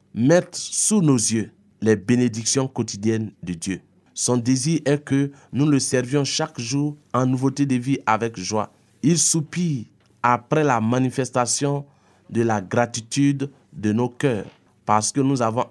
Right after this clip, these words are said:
accès à sa clémence, au trône de la grâce, parce que nos noms sont inscrits dans le livre de vie de l'agneau, parce que nous pouvons nous décharger de tout souci sur lui qui prend soin de nous.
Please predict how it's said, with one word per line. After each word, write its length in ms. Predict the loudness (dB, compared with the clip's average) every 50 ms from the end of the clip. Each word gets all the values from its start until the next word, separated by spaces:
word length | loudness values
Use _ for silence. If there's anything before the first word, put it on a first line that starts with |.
| _
accès 480 | -2 -2 0 -2 -2 -2 -2 -2 -4 -4 -6
à 100 | -8 -8
sa 160 | -6 -6 -8
clémence, 600 | -8 -8 -8 -8 -6 -6 -6 -6 -6 -6 -6 -8 _ _ _ _ _
au 140 | -2 0 0
trône 540 | -2 -4 -2 2 2 4 4 2 0 -2 -6 -10 -10 -6
de 100 | -4 -2
la 180 | -2 -2 -2
grâce, 500 | -2 -4 -6 -4 -4 -4 -6 -6 -8 -12 _ _ _ _ _ _
parce 260 | 2 2 2 2 0
que 240 | 0 0 0 2 2
nos 180 | 2 2 2
noms 400 | 2 2 2 2 2 0 0 -2
sont 280 | -4 -4 -2 -2 -2 -2 -2 -2
inscrits 520 | 0 0 0 -2 -4 -4 -2 -2 0 0
dans 180 | 0 -2 -2 0
le 120 | 0 0
livre 220 | 2 2 2 0
de 140 | 0 0 -2
vie 300 | -2 -2 -2 -2 -2 -2
de 120 | 0 0 0
l'agneau, 480 | 2 0 0 0 0 -2 -2 -4 -6 _ _ _ _ _ _
parce 260 | 2 2 2 2 0
que 340 | -2 0 0 2 2 0 -2 -6 -12 _ _
nous 220 | -2 0 2 2 2
pouvons 540 | 2 0 0 2 2 2 2 2 2 0 -4 _ _ -6
nous 220 | -2 0 0 0
décharger 720 | 2 2 2 2 4 2 2 2 2 0 0 0 0 0 0
de 140 | 0 0 -2
tout 260 | -2 -2 -2 -2 0
souci 460 | 0 0 0 0 0 -2 -2 -4 -6 -8 _ _ -8
sur 260 | -4 -2 0 2 2
lui 380 | 2 4 4 2 2 0 -2 -8 _ _ _ _ _ _ _
qui 160 | -4 -2 -2 -2
prend 400 | -2 0 2 4 4 4 2 -2
soin 320 | -4 -4 -2 0 2 2 2
de 120 | 2 0
nous. 200 | 0 -2 -2 -6